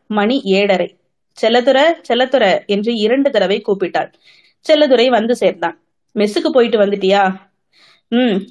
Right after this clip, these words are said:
இப்பதான் வந்தேன்." "ஏங்க கூப்பிட்டீங்க?" "கீழே அவங்க வந்துட்டாங்களா?" "அவங்க சினிமாவுக்கு போயிருக்காங்க, நான் சொல்லல."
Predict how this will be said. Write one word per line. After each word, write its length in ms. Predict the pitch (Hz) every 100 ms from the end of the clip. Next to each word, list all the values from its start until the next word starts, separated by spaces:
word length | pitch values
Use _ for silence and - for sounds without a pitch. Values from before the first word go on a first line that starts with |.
| -
இப்பதான் 400 | 214 214 233 277
வந்தேன்." 420 | 226 233 226 254 - _ _ _
"ஏங்க 280 | 226 262 320 302
கூப்பிட்டீங்க?" 640 | 247 240 226 202 202 190 - _ _ _ _ _ _
"கீழே 280 | - 285 339
அவங்க 260 | 285 247 226
வந்துட்டாங்களா?" 580 | 208 - 269 247 233 294 - _ _ _ _ _ _ _
"அவங்க 280 | 214 247 214
சினிமாவுக்கு 520 | 220 262 349 349 320
போயிருக்காங்க, 720 | 254 247 240 220 208 214 269
நான் 300 | 214 214 214 214
சொல்லல." 380 | 233 294 269